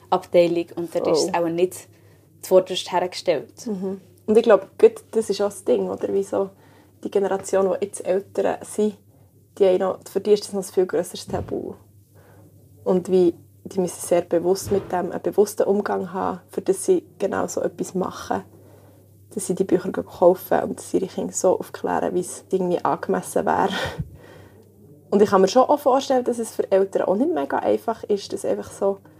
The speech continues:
Speaker 2: plötzlich wie anzusprechen. Ich glaube, für die, die so wie offen mega darüber reden, für die ist es mega easy. Und die von Anfang an ist es einfach so ein Thema wie jedes andere. Aber wenn du das nicht hast und es dann plötzlich musst ansprechen, ist das unglaublich schwierig,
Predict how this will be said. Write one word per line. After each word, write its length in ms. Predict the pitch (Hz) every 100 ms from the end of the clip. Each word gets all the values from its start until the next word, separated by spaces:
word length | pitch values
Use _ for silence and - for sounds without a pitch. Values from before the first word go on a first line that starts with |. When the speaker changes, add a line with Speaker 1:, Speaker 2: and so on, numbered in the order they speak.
| _ _ -
Speaker 2:
plötzlich 420 | 202 214 - 254
wie 100 | 220
anzusprechen. 500 | 208 - - 190 202
Ich 40 | 190
glaube, 220 | 180 -
für 120 | 202
die, 180 | - 196
die 120 | 190
so 160 | 185 180
wie 140 | -
offen 340 | 185 - 190
mega 200 | 180 175
darüber 320 | 175 190 170 -
reden, 280 | 208 - -
für 120 | -
die 120 | -
ist 100 | -
es 60 | -
mega 240 | - - -
easy. 280 | 196 190 -
Und 140 | -
die 120 | -
von 140 | - -
Anfang 360 | 180 180 185
an 180 | 175 180 - - - _
ist 100 | -
es 60 | 117
einfach 220 | 185 -
so 140 | 190
ein 60 | 180
Thema 340 | - 190 190 165
wie 60 | 165
jedes 260 | - 165
andere. 540 | 165 185 196 - - 190 - - - - - - - - _ _ _ - -
Aber 220 | 185 185
wenn 100 | 185 185
du 60 |
das 80 | 196
nicht 180 | 220 190
hast 200 | 185 -
und 120 | 196
es 60 | -
dann 160 | 185
plötzlich 320 | 190 190 190 -
musst 220 | 180 -
ansprechen, 560 | 175 - - 180 - 190
ist 140 | -
das 100 | -
unglaublich 480 | 190 190 - - -
schwierig, 320 | - - -